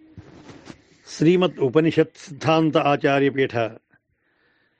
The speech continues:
సంస్థాపకులు శ్రీ శ్రీ శ్రీ తిదండి శ్రీ రంగరామానుజీయర్ స్వామి వారు అనుగ్రహించిన గ్రంథం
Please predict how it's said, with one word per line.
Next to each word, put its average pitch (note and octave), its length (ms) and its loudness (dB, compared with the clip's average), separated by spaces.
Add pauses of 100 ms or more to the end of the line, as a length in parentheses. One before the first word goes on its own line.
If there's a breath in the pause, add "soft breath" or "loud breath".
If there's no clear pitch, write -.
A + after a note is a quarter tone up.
(220)
సంస్థాపకులు C3+ 840 0 (1040)
శ్రీ D3+ 200 4
శ్రీ C3+ 240 -2
శ్రీ A#2+ 420 -2 (840)
తిదండి D3+ 320 4
శ్రీ D3 220 4
రంగరామానుజీయర్ C#3 880 0
స్వామి B2+ 300 -6
వారు B2+ 360 -2 (1400)
అనుగ్రహించిన D3 920 2 (1700)
గ్రంథం C3 720 0